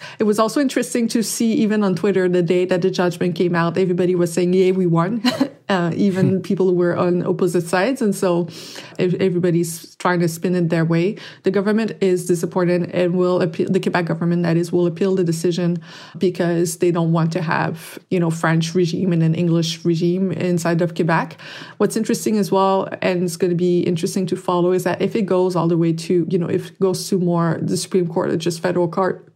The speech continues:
Speaker 1: uh, it becomes a federal, uh, procedure, uh, there's the question of whether or not, uh, the federal government was, would intervene and, uh, actually participate in the hearing.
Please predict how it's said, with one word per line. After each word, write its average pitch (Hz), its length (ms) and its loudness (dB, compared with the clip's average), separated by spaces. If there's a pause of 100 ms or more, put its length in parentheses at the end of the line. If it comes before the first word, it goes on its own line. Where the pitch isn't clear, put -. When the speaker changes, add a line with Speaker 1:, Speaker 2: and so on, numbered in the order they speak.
(120)
Speaker 1:
uh, 180 220 0 (240)
it - 260 -2
becomes 196 300 0
a 196 40 2
federal, 185 400 0 (100)
uh, 180 140 0
procedure, 185 640 0 (300)
uh, 185 180 0
there's 196 300 2
the 208 80 2
question 196 380 -2
of 170 160 2
whether 180 220 2
or 175 60 2
not, 165 400 -2 (460)
uh, 175 220 0
the 175 80 2
federal 180 440 2
government 175 440 0
was, 175 320 0
would 175 200 2
intervene 202 760 0 (720)
and, 180 280 2
uh, - 180 0
actually 185 340 0
participate 196 680 -4
in 202 200 0
the 202 80 2
hearing. 220 440 0